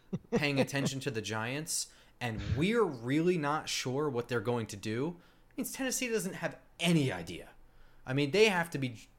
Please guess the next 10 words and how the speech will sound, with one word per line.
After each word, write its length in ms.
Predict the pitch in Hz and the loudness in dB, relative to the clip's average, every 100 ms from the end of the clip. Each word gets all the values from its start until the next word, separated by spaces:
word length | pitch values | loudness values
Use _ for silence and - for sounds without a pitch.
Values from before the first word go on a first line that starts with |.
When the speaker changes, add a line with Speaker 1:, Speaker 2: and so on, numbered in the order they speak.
| - - - - | -20 -20 -20 -16
Speaker 2:
fairly 520 | - 151 147 139 131 | 4 6 6 2 0
clueless 520 | - 127 107 98 - | -2 -4 -4 -6 -6
as 140 | 104 | -6
to 100 | - | -6
what 360 | 95 101 113 - | -8 -4 -6 -6
might 320 | 107 101 98 - - | -6 -6 -8 -14 -10
be 120 | 98 | -6
going 320 | 98 87 85 | -6 -8 -12
on 120 | 87 90 | -16 -20
here. 180 | - - | -20 -20